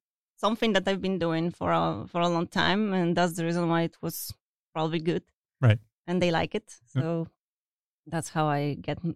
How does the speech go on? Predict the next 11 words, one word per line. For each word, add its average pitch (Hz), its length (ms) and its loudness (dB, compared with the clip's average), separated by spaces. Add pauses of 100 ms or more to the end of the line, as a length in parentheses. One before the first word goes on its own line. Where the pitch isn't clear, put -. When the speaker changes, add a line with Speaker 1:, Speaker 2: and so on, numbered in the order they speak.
(140)
Speaker 1:
get 160 280 0
this 202 140 -10
position. 233 480 4 (760)
And 226 460 8 (100)
yeah, 381 160 10
like, 220 200 6
that 240 160 6
starts, - 920 4
uh, 226 340 8 (180)
this - 260 -4
whole 233 260 4